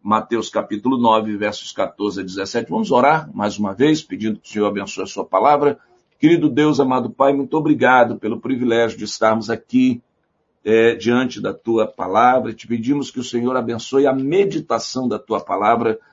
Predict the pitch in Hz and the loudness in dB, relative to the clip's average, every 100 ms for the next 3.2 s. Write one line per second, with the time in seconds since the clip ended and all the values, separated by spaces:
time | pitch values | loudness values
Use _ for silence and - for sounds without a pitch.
0 | _ _ _ 113 120 113 107 113 110 98 | _ _ _ 0 2 0 -2 -2 -2 0
1 | 107 110 110 104 113 104 - 104 120 117 | 2 2 0 -2 -4 -6 -4 2 4 4
2 | 104 - 90 - 95 - - 127 127 120 | 0 -6 -8 -8 -10 -8 -6 -2 -2 -2
3 | 127 120 | -6 -8